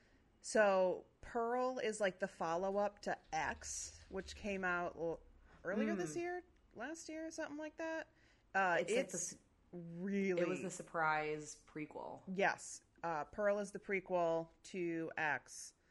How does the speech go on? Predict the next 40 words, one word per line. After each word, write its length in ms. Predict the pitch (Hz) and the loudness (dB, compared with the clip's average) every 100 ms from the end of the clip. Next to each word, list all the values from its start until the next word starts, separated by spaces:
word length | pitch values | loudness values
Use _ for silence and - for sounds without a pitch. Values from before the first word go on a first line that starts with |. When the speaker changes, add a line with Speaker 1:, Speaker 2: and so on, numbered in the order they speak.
| _ _ _ - | _ _ _ -4
Speaker 1:
and, 380 | 185 175 165 | 0 0 0
um, 360 | 160 151 151 151 | 0 0 -2 -6
it's 220 | 175 170 180 | -8 -10 -6
really 280 | 214 226 - | -2 -2 -6
cool. 220 | - 170 | 0 0
Speaker 2:
Well, 80 | 185 | 2
it 20 | |
came 100 | 190 | 0
out 160 | 135 240 | -2 -4
this 160 | 131 | -10
year. 220 | 120 131 - - _ | -10 -12 -14 -20 _
Speaker 1:
Yeah. 180 | 175 147 - - - - - - | 0 0 0 -14 -20 -20 -20 -14
So 280 | - 202 196 | 2 4 4
it, 80 | 190 | 0
what's 320 | 196 226 226 | 0 0 2
really 180 | 247 254 | 2 2
interesting 840 | - 214 240 226 - 190 180 175 - | 0 -2 -4 -4 0 0 2 -2 -4
is 560 | 180 175 170 165 - - _ _ - | 0 0 0 -4 -10 -12 _ _ -20
specifically 640 | - 202 220 214 208 214 | -6 -4 -2 -4 -2 2
about 320 | 185 175 160 - | 4 4 2 -2
the 60 | |
Pearl 420 | 165 - 160 170 | -6 -4 0 0
movie, 500 | 196 220 220 247 285 - - - - | 0 -2 -2 -4 -4 -8 -20 -6 2
it's 220 | 254 190 | 2 2
basically, 680 | 175 180 196 262 262 285 | 2 2 2 -4 -2 -2
like, 340 | 269 196 180 - - | 0 0 0 -6 -4
they 140 | - 202 | 2 4
let 320 | 175 165 - | 4 2 2
the 80 | 240 | -2
main 240 | 190 175 | 0 0
actress, 640 | 160 135 - 220 226 240 - | 2 0 -2 -2 -2 -2 -2
like, 140 | 170 - | -2 0
have 180 | 175 | -2
a 40 | 156 | -2
lot 380 | 151 151 147 156 | -2 -2 -2 -4
of 100 | - | -6
influence 560 | 151 151 196 190 202 - | -10 -6 -4 -2 -2 -2
over 240 | 160 165 | -4 -4
the 100 | 147 | -6
film, 520 | - 135 110 196 277 | -4 -4 -2 -4 -6